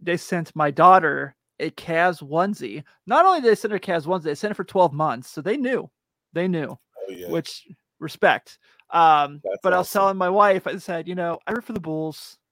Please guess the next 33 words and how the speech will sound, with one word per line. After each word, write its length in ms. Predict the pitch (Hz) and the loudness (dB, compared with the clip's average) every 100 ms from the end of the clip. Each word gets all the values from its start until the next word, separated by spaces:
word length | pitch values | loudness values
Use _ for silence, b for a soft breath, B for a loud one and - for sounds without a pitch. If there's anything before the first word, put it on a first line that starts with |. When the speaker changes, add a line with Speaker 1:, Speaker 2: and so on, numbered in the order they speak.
| _ _ _ | _ _ _
Speaker 1:
They're 100 | 170 | -6
not 160 | 175 165 | -6 -4
very 180 | 165 | -8
good. 360 | 143 135 131 135 _ _ _ _ _ _ _ _ - | -8 -10 -12 -14 _ _ _ _ _ _ _ _ 0
I 100 | 185 | 4
watch 260 | 208 214 - | 6 6 4
the 80 | 190 | 0
Lakers. 680 | 156 151 156 147 - - _ _ _ | 0 -2 -8 -10 -14 -20 _ _ _
They 100 | 165 | -10
suck." 420 | 165 - 143 135 - _ _ _ _ _ _ | -8 -4 -2 -4 -10 _ _ _ _ _ _
Um, 400 | 143 147 143 - | -8 -6 -6 -10
so 260 | - 175 165 | -8 -6 -4
if 180 | 175 208 | -4 -4
our 100 | 233 | -2
daughter 220 | 254 247 | -2 -2
wants 160 | 220 - | -4 -4
to 20 | |
be 80 | 208 | -6
a 40 | |
Cavs 320 | 190 - - | -4 -6 -8
fan 300 | - 190 185 | -8 -8 -6
and 80 | 170 | -8
wants 180 | 156 160 | -8 -10
to, 60 | 170 | -8
like, 160 | 156 156 | -8 -10
enjoy 420 | 143 151 151 156 | -12 -10 -8 -6
this, 240 | 156 - | -8 -12
what's 200 | 151 147 | -12 -12
about 240 | 151 160 - | -8 -8 -8
to 80 | 151 | -8
happen 300 | 143 160 156 | -10 -10 -14
for 120 | 175 | -10
them, 300 | 170 175 | -8 -8